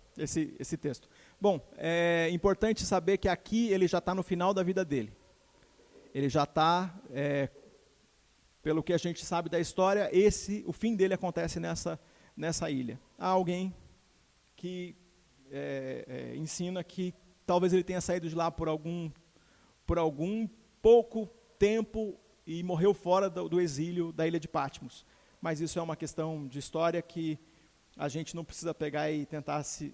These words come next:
tentar exaurir esse, esse tema. Mas é que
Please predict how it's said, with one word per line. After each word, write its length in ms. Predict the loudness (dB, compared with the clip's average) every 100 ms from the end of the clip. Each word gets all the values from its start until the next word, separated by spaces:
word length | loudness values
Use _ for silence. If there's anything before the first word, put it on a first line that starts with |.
| -10
tentar 300 | -8 -4 -2
exaurir 460 | 0 0 0 -2
esse, 440 | -4 -4 -6 -8 -10
esse 200 | -10 -8
tema. 240 | -6 -4
Mas 220 | -2 0
é 80 | 0
que 340 | -2 -6 -8